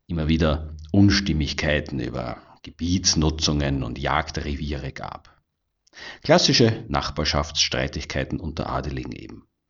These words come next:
Und auch ihre Untertanen schienen das Spiel nur allzu gern mitzuspielen. Die beiden Reiter begannen also,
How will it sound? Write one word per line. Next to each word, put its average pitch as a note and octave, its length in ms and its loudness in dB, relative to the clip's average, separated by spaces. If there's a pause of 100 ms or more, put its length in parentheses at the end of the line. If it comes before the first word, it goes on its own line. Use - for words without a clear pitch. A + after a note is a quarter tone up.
(1500)
Und G#2 200 -2
auch F2+ 400 0 (300)
ihre G2 300 -2 (100)
Untertanen D#2 760 0
schienen E2+ 360 6
das E2+ 120 2
Spiel A2+ 380 2
nur A2+ 360 6
allzu - 720 0
gern G2 440 4
mitzuspielen. - 840 0 (600)
Die D#2 40 -4
beiden G#2 280 6
Reiter F2 340 4
begannen D2+ 480 2
also, E3+ 560 2